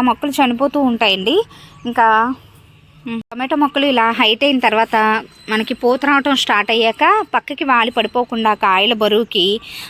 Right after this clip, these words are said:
మనం కర్రలు అవి సపోర్ట్ చేసి కట్టుకుంటే స్టిఫ్గా పెరుగుతాయి అన్నమాట. So, ఉమ్, కంటైనర్ని కూడా మనం సెమీ షేడ్లో పెట్టుకున్నాం అనుకోండి, ఇంకా సమ్మర్ అయ్యేంత వరకు కూడా ఇవి కాపుని ఇస్తూనే ఉంటాయి.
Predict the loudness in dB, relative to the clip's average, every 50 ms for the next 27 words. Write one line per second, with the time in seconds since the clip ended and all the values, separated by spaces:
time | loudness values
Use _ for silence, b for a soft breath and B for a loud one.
0 | B -4 -2 -2 -2 0 -2 -2 0 2 0 0 0 0 0 0 -2 0 0 -2
1 | -4 -2 -4 -4 -4 -4 -4 -4 -6 -6 -6 -8 -8 -4 -2 -2 -2 -2 -2 -4
2 | -6 -6 -6 -4 -2 -2 -2 0 -2 -4 -4 -4 -4 -4 -4 -4 -4 -4 -6 -8
3 | -6 -4 -4 -2 -2 -2 -4 -6 B B B B B B B -6 -2 0 2 2
4 | 2 2 2 0 -2 -4 -8 -12 -12 -10 -10 -8 -8 -10 -8 -4 -2 0 0 2
5 | 2 2 4 4 2 2 2 -2 0 0 2 2 4 4 4 2 2 2 2 2
6 | 2 2 2 2 2 2 2 2 0 0 0 -2 -2 -4 -4 -2 0 2 2 2
7 | 0 0 -2 -2 -2 0 0 0 0 0 2 2 2 2 4 4 4 4 2 2
8 | 2 2 0 0 0 0 -2 -2 -6 -4 -2 -2 0 -2 -2 -2 -2 0 0 0
9 | 0 -2 -4 -4 -4 -4 -4 -2 -2 0 0 -2 -2 -2 -2 -2 -2 -2 -4